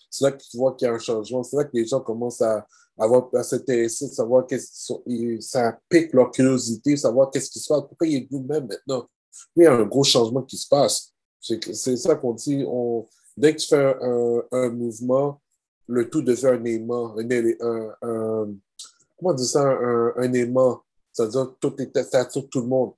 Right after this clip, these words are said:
T'attires tout le monde parce que tu vois qu'il y a un mouvement qui est en train de se faire. Alors, euh,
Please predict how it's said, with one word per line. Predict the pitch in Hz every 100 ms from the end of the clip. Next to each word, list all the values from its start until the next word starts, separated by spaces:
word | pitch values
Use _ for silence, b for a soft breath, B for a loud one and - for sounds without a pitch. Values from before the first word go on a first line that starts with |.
| _
T'attires | 127 120 143 -
tout | 131
le |
monde | 156 143
parce | 123
que | -
tu | -
vois | 151
qu'il | 147 120 - b -
y | 123
a | 120
un | 117
mouvement | 117 117 131 113 143
qui | 139 127
est | 117
en |
train | 113
de | 127
se | - 104
faire. | 117 117 110 - _ _ _ _ 98
Alors, | 104 117 113 110
euh, | 110 110